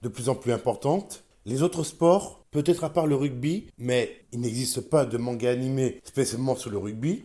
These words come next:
ou en tout cas moi je n'en connais pas, les autres sports, en France en tout cas, auront toujours beaucoup moins d'ampleur que les autres sports comme le football, qui sont beaucoup plus, on va dire, standards.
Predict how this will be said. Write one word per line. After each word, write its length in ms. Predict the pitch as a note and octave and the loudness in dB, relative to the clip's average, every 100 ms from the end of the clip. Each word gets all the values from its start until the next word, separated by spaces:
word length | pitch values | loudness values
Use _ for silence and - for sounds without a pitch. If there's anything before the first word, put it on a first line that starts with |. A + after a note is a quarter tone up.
| - | -8
ou 100 | A2 | -8
en 40 | |
tout 120 | A2 | -6
cas 120 | A#2 C3 | 0 0
moi 160 | C3 | 2
je 80 | A#2 | -2
n'en 120 | G#2+ | -4
connais 260 | G2+ G2 F#2 | -6 -10 -8
pas, 240 | A2 F#3+ - - _ _ - _ _ - _ - | -2 -2 -4 -18 _ _ -20 _ _ -20 _ -10
les 180 | A#2+ | 0
autres 200 | D#3 E3 | 0 2
sports, 560 | E3+ - D#3 F#3 G#3 - | -2 2 4 4 2 -8
en 120 | - A2 | -4 -2
France 340 | - D#3+ F3 | 4 2 2
en 40 | |
tout 160 | D#3 C3 | -2 -6
cas, 340 | - C3+ F#3+ - - _ _ _ _ | 0 2 2 -4 -20 _ _ _ _
auront 260 | B2+ A#2+ - | 0 2 -2
toujours 360 | D3 C#3+ D#3+ | -2 0 -2
beaucoup 340 | B2+ C#3+ C#3+ D3+ | 0 -2 0 0
moins 200 | C#3+ C3+ | 2 4
d'ampleur 580 | C3+ C3+ C#3 D3 D3 - - _ _ _ _ _ _ _ - | 2 2 4 4 2 -10 -20 _ _ _ _ _ _ _ -8
que 80 | |
les 220 | B2+ A#2+ A#2 | -4 -2 -2
autres 360 | B2+ - C3 | -4 -2 -2
sports 480 | A2+ - B2 B2+ B2 | -2 2 4 4 2
comme 180 | - A#2+ | -4 -2
le 60 | A2 | -2
football, 480 | - A2 A2 C3 C#3 - | -4 -4 0 0 -2 -8
qui 120 | G#2 | -6
sont 240 | - A#2 B2+ | -4 -2 -4
beaucoup 360 | A2+ A2 A#2 | -4 -6 -8
plus, 560 | A2 - B2 B2+ - - | -12 -10 -8 -8 -10 -12
on 100 | G2 | -12
va 160 | F#2+ G#2 | -6 -6
dire, 440 | G#2+ A#2 B2 - _ - | -6 -8 -8 -14 _ -12
standards. 680 | - - A#2+ F2+ F#2 - | -6 -2 -2 -2 -4 -6